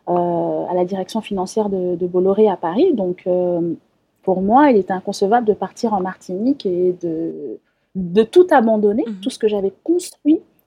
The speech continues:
Speaker 1: pour mon fils et moi, parce qu'on a vécu tout seul. Il était inconcevable de, de, de repartir sans,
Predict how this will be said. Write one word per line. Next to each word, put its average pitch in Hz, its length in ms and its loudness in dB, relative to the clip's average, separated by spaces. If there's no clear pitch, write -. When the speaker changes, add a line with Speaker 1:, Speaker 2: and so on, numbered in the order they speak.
Speaker 1:
pour 196 160 -2
mon 202 180 -2
fils - 300 -6
et 208 80 2
moi, 190 280 -4
parce 170 160 -14
qu'on 180 200 -10
a 180 60 -8
vécu 180 240 -10
tout - 160 -16
seul. 277 380 -2
Il 202 140 0
était - 200 -2
inconcevable 285 840 4
de, 208 220 4
de, 190 180 2
de 185 140 2
repartir 226 600 -2
sans, 185 540 -10